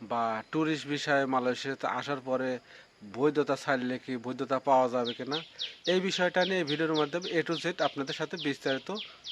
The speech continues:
গুরুত্বপূর্ণ কিছু আলাপ করব। ভিডিওটা সম্পূর্ণ দেখবেন, দেখে তারপরে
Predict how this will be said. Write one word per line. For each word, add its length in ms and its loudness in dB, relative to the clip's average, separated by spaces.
গুরুত্বপূর্ণ 520 0
কিছু 200 -2
আলাপ 240 2
করব। 300 -8
ভিডিওটা 360 -2
সম্পূর্ণ 500 -2
দেখবেন, 460 -4
দেখে 320 4
তারপরে 560 2